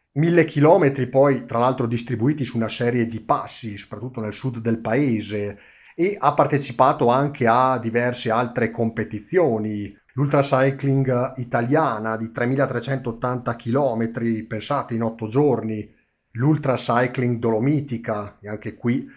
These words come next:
presenti tantissimi passi diversi, il Grappa, Soprabassano, il Mangen nel cuore del Lago Rai, Quattro Passi, il Passo di Valparole, Giau,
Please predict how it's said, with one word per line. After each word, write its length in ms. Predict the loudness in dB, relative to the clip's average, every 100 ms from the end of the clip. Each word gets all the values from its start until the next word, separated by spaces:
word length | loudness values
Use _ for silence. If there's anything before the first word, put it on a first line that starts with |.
| _ _
presenti 720 | -2 2 4 2 0 -4 -4
tantissimi 500 | -4 -2 -2 0 0
passi 460 | 0 0 0 -2 -6
diversi, 720 | 2 2 2 -2 -8 -8 -8 -10 _
il 120 | -16 -4
Grappa, 720 | 0 2 0 0 -2 -2 -6 -20 -14
Soprabassano, 880 | -8 -2 -2 -2 0 0 0 -2 -6 -20 -20 _ -12
il 340 | -6 -4 -2
Mangen 640 | 2 4 4 2 0 -2 -2
nel 320 | -4 -4 -4
cuore 220 | -2 0
del 140 | 2 2
Lago 240 | 2 2
Rai, 500 | 2 2 0 -4 -8 _ _
Quattro 380 | -4 -2 0 -2
Passi, 520 | 2 2 0 -4 -6
il 160 | -6 -8
Passo 360 | -6 -6 -4 -4
di 80 |
Valparole, 720 | -2 -2 0 2 4 4 2 -2
Giau, 840 | 0 0 2 0 -2 -6 -8